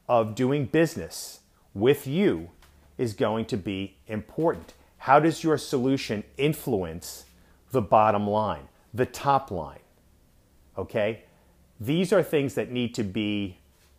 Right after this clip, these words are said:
absolutely rock solid in your head and leveraging different tools that will help you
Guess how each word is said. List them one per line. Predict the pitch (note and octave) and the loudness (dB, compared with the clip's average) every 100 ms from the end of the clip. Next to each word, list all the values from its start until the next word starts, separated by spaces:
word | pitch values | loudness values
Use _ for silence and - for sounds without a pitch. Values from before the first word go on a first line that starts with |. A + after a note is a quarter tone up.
| _ - | _ -2
absolutely | C#3+ E3+ - F#3+ D#3 C#3 B2 B2 A#2 A2+ - _ | 0 0 0 2 4 2 2 0 0 -2 -10 _
rock | G#2 G2+ A#2 C3+ E3+ | -8 0 4 6 4
solid | - - D#3 B2+ A#2+ A#2 A#2 - _ _ _ _ _ - | -2 2 4 6 6 2 0 -10 _ _ _ _ _ -4
in | C#3+ D#3+ | 0 2
your | D#3+ D#3 | 4 2
head | B2+ A#2 G#2 F#2+ - _ _ - | 4 2 2 0 -10 _ _ -6
and | A2+ A2 | -6 -6
leveraging | - A#2+ B2+ C#3 C#3 G#2+ G2+ G2+ - _ - | -6 0 4 4 2 2 -2 -4 -12 _ -6
different | G2+ C3 E3+ D#3 - | 0 0 0 -2 -4
tools | D#3 A#2+ F#2+ F#2 - - _ _ - | -2 0 0 -4 -8 -16 _ _ -4
that | A2 | 0
will | A2 | 0
help | G#2 C#3+ D3+ - | 0 4 4 2
you | G2 F#2 | -4 -4